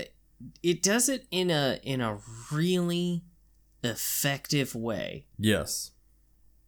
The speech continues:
Speaker 1: Um, because that, like, sense of loss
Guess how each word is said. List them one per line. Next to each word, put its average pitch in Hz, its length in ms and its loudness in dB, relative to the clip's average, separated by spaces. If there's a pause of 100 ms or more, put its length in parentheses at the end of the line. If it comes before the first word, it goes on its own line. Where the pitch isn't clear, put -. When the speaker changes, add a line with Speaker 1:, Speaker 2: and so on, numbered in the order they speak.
(380)
Speaker 1:
Um, 113 560 0 (180)
because 123 720 0 (180)
that, 139 680 0 (380)
like, 123 340 -4
sense 151 500 2 (120)
of 120 360 0
loss 120 680 2